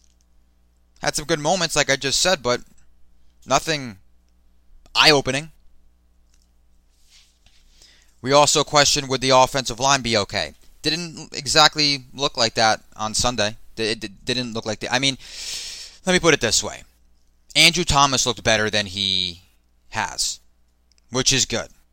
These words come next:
It's a step in the right direction. Hey, you didn't, you didn't see, you know, you, you didn't hear his name called as many times it has ha-, as it has in the past.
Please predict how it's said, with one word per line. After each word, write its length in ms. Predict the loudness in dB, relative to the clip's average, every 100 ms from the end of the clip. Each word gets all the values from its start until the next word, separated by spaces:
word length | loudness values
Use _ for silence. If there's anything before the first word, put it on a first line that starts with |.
| _ -8
It's 140 | -2
a 40 |
step 340 | 2 4 2 0
in 100 | -4
the 80 | 0
right 240 | 0 0
direction. 440 | -2 -4 -4 -10 -12 _ _ _ _ _ _ _ _ _ _ _ _ _ -10
Hey, 200 | -6 -4
you 200 | -2 0
didn't, 160 | 0
you 120 | 0
didn't 200 | 0 2
see, 600 | 4 4 4 2 2 0 -4 -18 _ _ _ _
you 120 | -2 2
know, 140 | 2
you, 140 | 0
you 280 | -6 -2 -2
didn't 140 | 0 -2
hear 220 | 2 2
his 200 | 0 2
name 340 | 4 4 2
called 300 | 0 2 2
as 120 | -2
many 200 | -6 -6
times 340 | -4 -4 -4 -4
it 60 |
has 140 | -8 -4
ha-, 200 | -2 0
as 180 | -2 -4
it 60 |
has 260 | -2 -2 -2
in 80 | -8
the 60 |
past. 420 | -10 -10 -10 -12